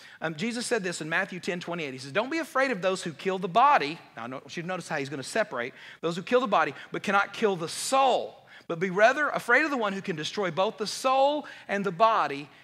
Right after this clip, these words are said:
in hell." And so Jesus separates the body from the soul. You may not know this, but you are way more than this body that you live in.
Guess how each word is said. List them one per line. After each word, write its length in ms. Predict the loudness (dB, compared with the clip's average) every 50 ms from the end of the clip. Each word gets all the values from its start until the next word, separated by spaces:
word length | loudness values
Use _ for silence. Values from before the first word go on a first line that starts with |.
| _ _
in 120 | -12 -8 -4
hell." 300 | -2 -2 -2 -2 -6 -10 -14 -20 _ _ _ _ _ _ _ _ _ _ _ _ _ _
And 120 | -8 -4
so 120 | 0 0 0
Jesus 380 | 0 0 -2 -2 -2 -4 -4
separates 500 | 4 4 4 4 6 4 2 2 0 -2
the 120 | -4 -4 -2
body 580 | 2 4 4 6 6 6 6 4 2 -2 -6 -8 -4
from 160 | -4 -2 -2
the 60 | -4
soul. 280 | -4 -2 0 0 0 0
You 120 | -2 0
may 120 | 0 2 4
not 200 | 4 4 4 4
know 180 | 2 2 2
this, 320 | 2 0 -2 -4 -4 -6 -6
but 180 | -6 -6 -6
you 260 | -4 -4 -2 0 2 4
are 140 | 4 4
way 320 | 4 4 4 6 6 6 2
more 600 | 0 0 0 2 2 2 2 2 2 0 0 -4 -8 -18 -20 -18 _
than 160 | -2 -2 0
this 220 | 0 -4 -6 -6 -10
body 500 | -2 2 4 4 6 4 4 2 2 -2
that 220 | -4 -6 -6 -6
you 120 | -8 -6 -4
live 200 | -4 -4 -4 -4
in. 160 | -8 -10 -12